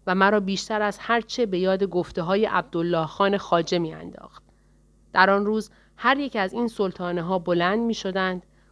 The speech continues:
کوچکتر از سنشان بودند و چشم‌های روشنشان حالتی از معصومیت بره‌وار به آنها می‌داد. از این طرف به آن طرف تالار می‌رفتند.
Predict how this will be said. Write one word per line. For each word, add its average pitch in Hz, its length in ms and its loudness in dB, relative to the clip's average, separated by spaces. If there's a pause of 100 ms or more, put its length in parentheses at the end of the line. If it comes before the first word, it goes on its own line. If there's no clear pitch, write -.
کوچکتر 226 480 -2
از 208 120 -2
سنشان 151 580 -8
بودند 147 320 -12
و 175 60 -6
چشم‌های 196 640 0
روشنشان 220 760 0 (260)
حالتی 254 540 4
از 208 200 -2
معصومیت 208 760 -2
بره‌وار 190 640 2
به 175 120 -4
آنها 151 360 -4
می‌داد. 160 400 -12 (560)
از 190 180 -2
این 226 120 2
طرف 202 380 2 (300)
به 202 60 2
آن 185 140 2
طرف 175 420 -6
تالار 165 460 -6
می‌رفتند. 151 560 -20